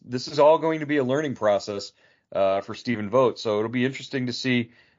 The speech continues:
how, uh, ideas get exchanged and, and what decisions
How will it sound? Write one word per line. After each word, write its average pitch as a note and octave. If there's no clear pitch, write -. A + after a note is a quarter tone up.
how, C3
uh, A2
ideas A#2
get A#2
exchanged A#2
and, G2+
and G2
what A2+
decisions G2+